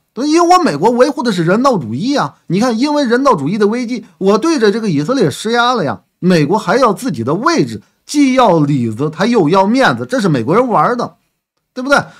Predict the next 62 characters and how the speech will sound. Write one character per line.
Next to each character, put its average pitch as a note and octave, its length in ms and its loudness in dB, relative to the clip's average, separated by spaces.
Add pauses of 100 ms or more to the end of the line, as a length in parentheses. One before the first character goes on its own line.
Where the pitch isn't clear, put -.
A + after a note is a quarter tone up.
(140)
而 C#4+ 260 2
且 C3+ 340 -4
呢， E3+ 160 0
刚 G#3+ 160 2
才 G#3+ 80 2
跟 G3+ 100 2
大 F#3 80 4
家 G3 80 4
讲， C3 200 -2
美 B2 180 -2
国， C3 120 -8
美 C3+ 200 -2
国 D#3 100 0
人 G#3+ 100 0
为 A3 120 2
什 C#3+ 100 -4
么 G3+ 80 0
会 A3 140 0
跑？ - 580 -8 (580)
美 G3+ 200 4
国 B3 120 2
人 D#4 120 0
现 A#3+ 240 0
在 A3+ 120 2
耗 A3 320 0
在 D#3+ 220 0
红 G3 260 -4
海 B2 160 0
之 A2+ 160 -4
上， C3+ 240 -2
面 A3+ 340 2
对 G3 160 2
也 A#2 180 -2
门 F#3 180 0
胡 A#3 180 -4
塞 F#3+ 160 2
武 A2 200 -4
装， F3 240 0
现 G#3+ 160 0
在 G3 80 2
卡 A#2+ 340 -4
在 F3+ 100 0
这 G#3+ 80 -2
儿 G3 80 2
了， C3 120 -2
走 F#3 360 0
也 E3 200 -2
不 C3+ 180 -6
是， D#3+ 160 -4
不 D4 240 -6
走 D#3+ 240 -2
也 C3 140 -2
不 C#3 120 -6
是， G#3+ 220 -10 (380)
不 E4+ 200 2
走， D#3+ 440 0
对 F#3+ 80 -6
不 - 20 -6
对？ F#3 220 0
那 C#3+ 80 -2
挨 D#3+ 260 -2
揍， B3+ 280 -4